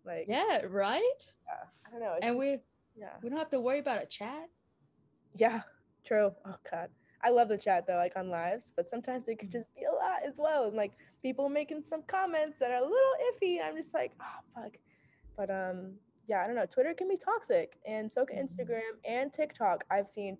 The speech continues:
Speaker 1: TikToks, tweets,
Speaker 2: I've seen
Speaker 1: posts.
Speaker 2: TikToks that I look at. I'm just like, "Oh, my God,
Speaker 1: Yeah.
Speaker 2: if she's, if any of them see this."
Speaker 1: Like, it's just, it's so inappropriate,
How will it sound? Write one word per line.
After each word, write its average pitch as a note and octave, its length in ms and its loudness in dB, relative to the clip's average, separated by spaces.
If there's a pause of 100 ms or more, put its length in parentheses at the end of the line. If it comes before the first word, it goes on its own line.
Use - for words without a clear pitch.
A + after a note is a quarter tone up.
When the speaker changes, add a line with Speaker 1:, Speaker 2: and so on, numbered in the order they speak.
Speaker 1:
TikToks, A#3 580 -2
tweets, - 520 -10 (540)
Speaker 2:
I've G#3+ 120 -6
seen A3 200 -2
Speaker 1:
posts. - 280 0
Speaker 2:
TikToks G#3+ 760 2
that A3+ 120 6
I G#3+ 80 8
look A3 240 2
at. G#3 200 4
I'm G#3 180 2
just G#3 160 -2
like, G#3 160 2
"Oh, G3 180 -2
my F#3 200 -8
God, F#3 240 -4
Speaker 1:
Yeah. F3 80 4
Speaker 2:
if F3+ 100 -2
she's, - 500 -6
if G#3 220 4
any G3+ 260 4
of G3 80 2
them F#3+ 160 -4
see G3 220 -4
this." G3 260 -4 (600)
Speaker 1:
Like, A3 180 0
it's A#3+ 160 -2
just, C#4 220 -4
it's - 140 -8
so C#4 200 0
inappropriate, F#3+ 640 -2